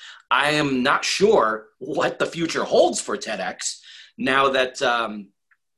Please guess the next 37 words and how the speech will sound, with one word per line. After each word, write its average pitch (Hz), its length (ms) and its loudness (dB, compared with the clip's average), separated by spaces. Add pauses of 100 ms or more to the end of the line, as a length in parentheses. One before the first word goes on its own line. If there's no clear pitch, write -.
(260)
now 135 220 -2
that 135 120 -2
covid 135 300 -2
is 123 160 -6
what 117 140 -6
it 110 100 -6
is. - 460 -4 (400)
Um, 127 440 0
I 131 120 0
hope 190 260 -2
that 135 140 0
it 135 140 -8
still 139 280 -4
goes 127 280 -4
back 123 340 -4
to 127 140 -4
its 117 140 -12
regular 117 340 -2
format 123 560 0
and 120 120 -8
just 110 340 -6 (500)
adds 131 360 2
in 135 200 -2
the 131 240 -6
elements 131 500 -4
of 120 300 -2
social 123 340 -6
distancing 117 680 -4
and 104 280 -4 (200)
wearing 120 280 0
masks 117 500 0
and 104 220 -6 (260)
everyone 123 340 2
being 117 260 -4
safe, 147 480 2 (460)
um, 113 520 2 (100)
because 123 840 -4